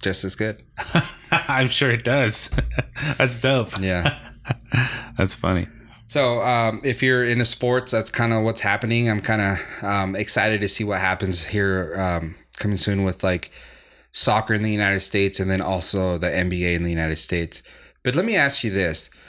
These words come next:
Speaker 1: Uh, you know, we're saying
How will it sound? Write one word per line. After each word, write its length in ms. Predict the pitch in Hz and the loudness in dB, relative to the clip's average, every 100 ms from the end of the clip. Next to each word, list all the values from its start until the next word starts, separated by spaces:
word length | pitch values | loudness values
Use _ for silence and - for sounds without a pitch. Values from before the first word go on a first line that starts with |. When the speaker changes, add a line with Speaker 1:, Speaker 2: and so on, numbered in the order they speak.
| - - _ _ _ | -20 -20 _ _ _
Speaker 1:
Uh, 260 | 113 107 104 - _ _ - _ _ | 0 2 0 -6 _ _ -20 _ _
you 120 | 120 | 0
know, 180 | 98 95 - - | 2 0 -4 -10
we're 200 | - 127 | 0 2
saying 580 | 127 139 131 123 113 104 | 2 2 4 4 2 -2